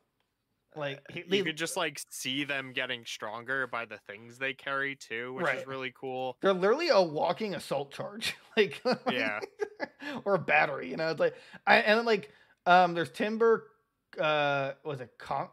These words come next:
Speaker 1: uh, Conquer, right? Con-
Speaker 2: Con-, Conkeldurr and then Conkeldurr.
Speaker 1: Oh, okay. Yeah, Conkeldurr. Like, I, yeah. Um, he looks like he's totally roided out. <laughs> Like, the veins,
Speaker 2: Yeah.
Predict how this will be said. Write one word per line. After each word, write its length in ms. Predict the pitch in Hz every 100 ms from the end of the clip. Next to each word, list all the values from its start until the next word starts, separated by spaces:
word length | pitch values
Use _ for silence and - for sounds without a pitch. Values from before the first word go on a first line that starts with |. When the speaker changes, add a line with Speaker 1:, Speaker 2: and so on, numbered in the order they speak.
| _
Speaker 1:
uh, 260 | 151 135 131
Conquer, 560 | - 139 151 220 226 226 _ _
right? 260 | 143 220 - _
Con- 440 | - 143 147 117 _ _ _
Speaker 2:
Con-, 240 | - 127
Conkeldurr 760 | 120 - 127 127 143 143 147 147 -
and 180 | 120 117
then 220 | 110 110
Conkeldurr. 800 | - 107 95 101 98 95 104 117 _
Speaker 1:
Oh, 260 | 175 160 156
okay. 240 | 151 127 -
Yeah, 80 | -
Conkeldurr. 320 | - 127 - - - - -
Like, 200 | 196 208
I, 260 | 185 202 190
yeah. 160 | 147 - _
Um, 420 | 175 175 165 151 - -
he 140 | -
looks 160 | 208 233
like 140 | 214 170
he's 220 | 190 135
totally 400 | - 165 180 170
roided 540 | 135 127 143 160 151
out. 280 | 123 139 175 139
<laughs> 40 | _ _ _ _ _ - - 139
Like, 300 | - 170 180
the 280 | 190 190 175
veins, 340 | 147 139 139 180
Speaker 2:
Yeah. 180 | 113